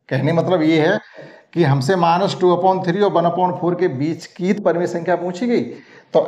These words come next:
addition upon टू, संख्याओं का एडिशन और टू से डिवाइड करने पर उनके बीच की संख्या निकल आती है। लास्ट क्वेश्चन करा रहा हूँ, देखिएगा one upon two अपनी जगह। अब ये one upon two इधर लगा दो चाहे इधर लगा दो, उससे कोई फर्क नहीं पड़ता है।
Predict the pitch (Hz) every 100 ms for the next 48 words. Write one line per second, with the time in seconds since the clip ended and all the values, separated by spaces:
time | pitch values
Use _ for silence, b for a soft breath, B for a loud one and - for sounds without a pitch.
0 | 170 180 214 - 254 127 117 123 135 214
1 | 240 - _ _ _ _ _ - - 147
2 | 143 165 196 214 196 165 160 170 226 240
3 | 240 185 180 202 170 151 160 170 165 147
4 | 147 185 180 170 175 135 131 - 185 143
5 | 127 156 - 131 113 110 208 165 143 170
6 | - 147 131 131 123 202 180 135 120 -
7 | b b b b b b - 143 139 123
8 | 110 - - 113 143 147 165 160 143 160
9 | 160 147 143 165 196 - 160 170 170 175
10 | 190 165 185 160 170 185 185 190 208 196
11 | 185 160 170 170 175 185 - 175 170 160
12 | 170 214 233 185 139 123 117 120 104 104